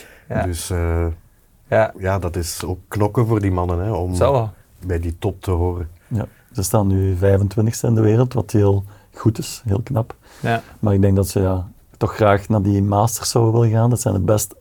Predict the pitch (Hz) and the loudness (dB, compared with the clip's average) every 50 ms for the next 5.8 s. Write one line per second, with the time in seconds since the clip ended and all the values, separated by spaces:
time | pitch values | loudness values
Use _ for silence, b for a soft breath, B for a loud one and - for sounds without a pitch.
0 | _ - 120 113 110 - - - - - 113 - - - - - B B B B | _ -4 0 0 0 0 0 -2 0 -2 -2 -2 -6 -18 -20 -20 B B B B
1 | B B B B B - 107 107 107 95 95 110 110 110 113 117 - - - 113 | B B B B B -2 0 0 2 2 4 4 4 4 2 2 -2 -4 -4 -2
2 | 107 98 101 - 107 104 104 104 110 104 101 104 104 107 110 107 107 104 101 104 | -2 -2 0 0 0 0 0 0 0 0 2 2 2 2 2 0 0 -2 -2 -4
3 | 110 113 - - 95 104 110 107 - - 120 120 - - 127 120 120 117 107 92 | -4 -2 -2 -2 0 2 2 2 0 0 -4 -6 -2 0 0 2 2 2 0 -2
4 | 78 87 90 92 87 82 92 82 82 78 78 78 78 - - 78 - 76 82 90 | -2 -2 -2 -2 -2 -2 -2 -2 -2 -2 -2 -4 -4 -6 -8 -8 -8 -6 -4 -4
5 | 90 87 87 85 85 82 85 87 95 107 110 110 113 120 95 98 | -4 -2 -2 -2 -2 0 0 2 4 4 6 6 6 6 4 4